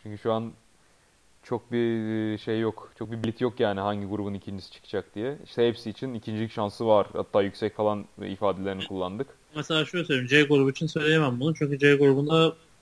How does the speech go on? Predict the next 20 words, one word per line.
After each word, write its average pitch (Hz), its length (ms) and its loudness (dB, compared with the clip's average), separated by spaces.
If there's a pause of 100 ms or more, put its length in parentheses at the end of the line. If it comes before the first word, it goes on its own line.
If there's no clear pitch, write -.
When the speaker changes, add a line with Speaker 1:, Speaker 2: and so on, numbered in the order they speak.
(220)
Speaker 2:
takımlar 135 360 4
biraz 131 260 8
daha 143 200 10
denk, 127 280 8
biraz 123 220 6
daha 135 160 10
zorlayacaklar 123 640 6
birbirlerini 110 380 -2
bence. 110 300 -10 (1120)
Speaker 1:
Hmm. 101 360 -10 (720)
Ama 135 360 6
orada 120 240 6
da 147 100 8
Etü 110 200 0
falan 131 320 6
dedik 143 240 -2
ya, 113 100 6
Top 107 180 -4
Etü 110 180 -4
Raiders 110 300 -2